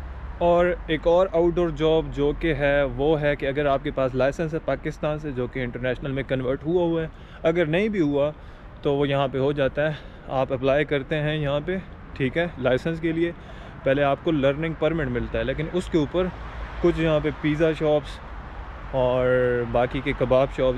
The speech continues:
वो हैं, वो आपको अपनी गाड़ी देते हैं और आप, आपके पास जब परमिट होगा तो वो आपको अलाउ करते हैं कि आप लोग काम कर सकते हो। लेकिन वो छः महीने के लिए आपका परमिट valid होता है, उसके बाद आपने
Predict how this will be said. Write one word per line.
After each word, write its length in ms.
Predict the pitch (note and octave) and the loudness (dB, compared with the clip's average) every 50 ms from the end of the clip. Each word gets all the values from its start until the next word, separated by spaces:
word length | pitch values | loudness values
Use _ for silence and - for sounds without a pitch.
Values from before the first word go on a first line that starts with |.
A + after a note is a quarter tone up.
| B2+ B2 | 0 -2
वो 140 | C3 C#3+ | 0 0
हैं, 220 | C#3 C#3+ D3 D3+ E3 D#3+ - - - - - - - - | 0 0 0 -2 -2 -4 -4 -6 -8 -8 -6 -6 -6 -4
वो 140 | B2+ B2 C3 | -2 0 2
आपको 460 | C#3 C3+ C3 A#2+ - - D3+ D#3 D#3 C#3+ - - - - - - - - - - - | 2 2 0 -2 -2 0 2 2 2 0 -2 -6 -8 -8 -8 -8 -10 -10 -6 -2 -2
अपनी 220 | G#2 - D#3 D3+ | -2 0 0 0
गाड़ी 260 | C3+ B2 A#2+ B2+ D3+ D3+ | 2 2 2 2 2 0
देते 240 | D3+ D#3 D3+ - | -2 -2 -2 -2
हैं 80 | E3 D#3+ | -2 0
और 80 | D3+ C3+ | 0 0
आप, 80 | B2+ - - - - | 0 -2 -4 -4 -2
आपके 260 | C3+ C#3 - - D3+ | -2 -2 -2 -4 -4
पास 220 | C#3 - C#3+ C3+ | 0 2 0 2
जब 240 | B2 C3 B2+ - - - | 2 -2 -4 -4 -2 -2
परमिट 320 | D3 E3 F#3 F#3+ D#3 C3 | -2 0 0 -2 -2 0
होगा 300 | A#2+ B2 A#2+ C3 D3 E3+ - - - - - - - - - - - - - - - - | 0 0 0 0 -2 -2 -4 -8 -10 -10 -10 -10 -10 -10 -10 -10 -10 -10 -10 -8 -6 -4
तो 60 | C#3 | -2
वो 180 | B2+ C3 C3+ D3 | 0 2 4 4
आपको 240 | C#3+ C3+ C3 - C#3 | 4 2 2 0 0
अलाउ 260 | C3 C3 C3+ C#3 C3+ | 2 4 2 2 2
करते 280 | B2 C3+ B2+ A#2+ D3+ | 0 -4 -6 -4 -4
हैं 140 | D3+ D#3 D#3+ | -2 -2 -4
कि 100 | D3+ C3+ | -4 -2
आप 240 | B2+ B2 A#2+ A#2 B2+ | 0 0 0 0 0
लोग 140 | C#3 D3+ D3+ D3 - - - - - - - - - - - - - - | 0 0 -2 -2 -8 -12 -12 -12 -12 -12 -12 -12 -14 -14 -14 -12 -6 -2
काम 240 | C#3 C3 C3 C#3 C#3 | 0 0 0 0 0
कर 140 | - C3 B2 | 0 0 0
सकते 320 | - - E3+ E3 - G3 | 0 -2 -4 -2 0 0
हो। 120 | F#3 F3+ F3 - - - - - - - - - - - - | 0 0 -2 -8 -14 -16 -16 -16 -16 -16 -14 -14 -10 -2 2
लेकिन 300 | D3 E3+ F3 F3 F#3 D#3 | 2 2 4 2 0 0
वो 160 | D3 E3 F3 | 0 0 -2
छः 320 | E3+ - - - G3 G#3+ | -2 -4 0 2 4 4
महीने 240 | A3+ F#3 D#3 D3 C#3+ | 4 2 -2 -2 -2
के 120 | B2+ C#3+ C#3 | -2 0 2
लिए 100 | C3 C3 | 2 4
आपका 280 | B2+ B2+ B2 - C3 | 4 2 0 -2 -4
परमिट 340 | A#2 A2 C3+ C3+ C#3+ C#3+ C3 | -2 0 0 0 0 0 2
valid 300 | A#2+ B2 B2+ C#3+ D3+ D3+ | 2 2 2 2 0 -2
होता 160 | D#3+ D#3 E3+ | -2 0 0
है, 60 | D#3+ | -2
उसके 220 | D3 C3 - - C3 | -2 -2 -2 -2 0
बाद 240 | A#2+ A#2+ B2 A#2 B2 | 2 2 2 2 2
आपने 360 | A#2 A#2 - C#3+ D3 E3 | 0 0 0 -4 -6 -6